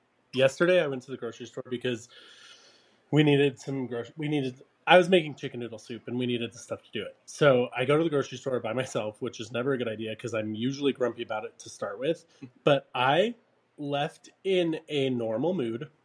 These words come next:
Speaker 1: like, feeling good, having, having a day that I was just enjoying. When I got back,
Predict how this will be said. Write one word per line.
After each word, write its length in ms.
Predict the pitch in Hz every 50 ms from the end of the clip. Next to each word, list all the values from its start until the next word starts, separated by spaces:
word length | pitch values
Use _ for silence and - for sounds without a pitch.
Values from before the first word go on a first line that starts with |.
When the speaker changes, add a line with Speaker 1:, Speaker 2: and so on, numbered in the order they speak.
| _ -
Speaker 1:
like, 260 | 123 117 110 - _ _ _ _ _ _ _ _
feeling 280 | - - 202 220 220 220
good, 280 | 175 156 156 160 156 - _ -
having, 400 | - 135 139 151 160 156 156 - - - -
having 220 | - 131 139 151 160
a 60 | 151
day 260 | 139 127 127 131 131
that 240 | 127 127 120 - - _ _ -
I 80 | 117 113
was 140 | 117 117 113
just 180 | 117 110 -
enjoying. 460 | 156 147 127 120 104 104 110 123 131 - - - - - _ _ _ _
When 140 | - 135 135
I 100 | 143 160
got 200 | 214 262 285 -
back, 260 | 233 180 135 165 -